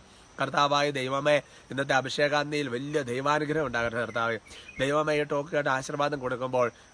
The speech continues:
കർത്താവേ, ഓരോ ദൈവിക ഇടപെടലും ദൈവത്തിൻ്റെ സന്ദർശനമാണെന്നുള്ള ബോധ്യത്തോടു കൂടെ കർത്താവായ ദൈവമേ, ഈശോയെ നേരിട്ട് കാണുന്ന ഒരു അനുഭവം പോലെ ജീവിക്കാനൊരു കൃപ ഈ വചനം കേട്ട് ഓരോരുത്തർക്കും നൽകണമേ. വിശ്വാസം വർദ്ധിക്കട്ടെ,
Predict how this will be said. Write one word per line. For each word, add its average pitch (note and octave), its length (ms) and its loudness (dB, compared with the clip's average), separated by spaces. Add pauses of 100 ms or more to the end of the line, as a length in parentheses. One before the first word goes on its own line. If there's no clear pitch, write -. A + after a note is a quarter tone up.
കർത്താവേ, D3 420 2
ഓരോ C#3+ 400 2
ദൈവിക C#3+ 460 -2
ഇടപെടലും D3 480 -2
ദൈവത്തിൻ്റെ D3 500 -2
സന്ദർശനമാണെന്നുള്ള D3 1080 -2
ബോധ്യത്തോടു D#3 840 0
കൂടെ C#3 380 0 (440)
കർത്താവായ D3+ 540 4
ദൈവമേ, D3 580 2 (300)
ഈശോയെ D#3+ 460 2
നേരിട്ട് D#3 520 2
കാണുന്ന D3+ 340 0
ഒരു C#3 80 0
അനുഭവം C3+ 400 0
പോലെ E3 340 4
ജീവിക്കാനൊരു C3+ 680 -2
കൃപ C3+ 340 2 (240)
ഈ B2+ 100 -2
വചനം C#3+ 380 0
കേട്ട് D3 180 0
ഓരോരുത്തർക്കും D3 800 2
നൽകണമേ. B2+ 520 -2 (300)
വിശ്വാസം D3 500 0
വർദ്ധിക്കട്ടെ, C#3 560 -2